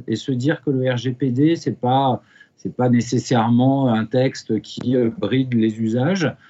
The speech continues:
C'est, c'est simplement, euh, euh, porter l'attention sur ce qu'on fait des données personnelles des élèves, de leur, de leur famille. Euh, donc, ça,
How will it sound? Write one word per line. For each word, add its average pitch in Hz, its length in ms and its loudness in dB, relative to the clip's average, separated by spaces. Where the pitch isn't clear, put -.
C'est, 123 320 -4
c'est 123 160 -4
simplement, 135 800 2
euh, 120 80 2
euh, 110 520 -2
porter 151 420 2
l'attention 151 720 0
sur 160 260 -4
ce - 80 -14
qu'on 143 160 -2
fait 160 200 -2
des 147 120 2
données 135 280 2
personnelles 127 680 -2
des 120 220 -2
élèves, 123 320 0
de 139 80 0
leur, 113 260 0
de 113 100 -2
leur 113 200 0
famille. 135 500 4
Euh, 110 400 2
donc, 131 320 0
ça, 120 320 -2